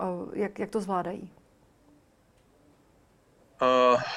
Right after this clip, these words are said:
Speaker 2: sme spojení s Jurajovou mamou. Eh,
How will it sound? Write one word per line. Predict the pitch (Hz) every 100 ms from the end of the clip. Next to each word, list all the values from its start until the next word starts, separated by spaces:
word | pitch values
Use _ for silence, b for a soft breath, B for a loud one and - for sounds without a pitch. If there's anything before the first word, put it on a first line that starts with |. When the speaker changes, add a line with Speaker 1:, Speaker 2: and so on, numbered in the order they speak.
| B B B B
Speaker 2:
sme | B - 131
spojení | - 156 147
s | 131
Jurajovou | 123 127 131 135 131
mamou. | 110 107 113 123 135 147 _ _ _ _ _ _ _ _ _ _ _ _ _ _ _ _ _ _ _
Eh, | 107 104 101 104 104 104 104